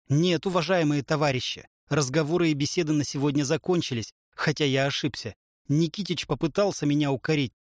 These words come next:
но, во-первых, делал он это с большого расстояния, а во-вторых, быстро сбежал и спрятался среди домов, когда я направился к нему. Бой завершён.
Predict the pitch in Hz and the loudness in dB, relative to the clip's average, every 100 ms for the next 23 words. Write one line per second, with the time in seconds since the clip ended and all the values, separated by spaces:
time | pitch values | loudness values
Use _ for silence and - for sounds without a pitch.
0 | _ 139 160 160 175 190 180 143 117 123 | _ 0 2 2 0 0 0 0 -2 0
1 | 175 160 135 139 139 127 120 117 139 - | 2 2 0 0 0 0 -4 -2 -2 -2
2 | 156 131 131 - 143 143 196 151 123 113 | 0 0 0 -2 0 2 2 2 -2 -4
3 | 127 131 - 151 175 139 120 156 - 135 | -4 -4 -2 0 0 -2 -2 -2 -2 -2
4 | 110 131 123 175 143 - - 156 151 127 | 0 0 2 0 0 -4 -2 -2 0 -2
5 | - 123 131 123 123 131 160 156 139 117 | -4 -4 -2 -2 0 0 0 -2 -4 -2
6 | 127 127 127 117 143 113 107 - - 117 | 0 0 0 0 -2 -2 -8 -8 -6 -4
7 | 101 80 _ _ _ _ _ _ _ - | -4 -8 _ _ _ _ _ _ _ -8
8 | 110 120 202 214 220 214 202 - 127 101 | -2 2 2 2 0 0 -2 -2 -4 -4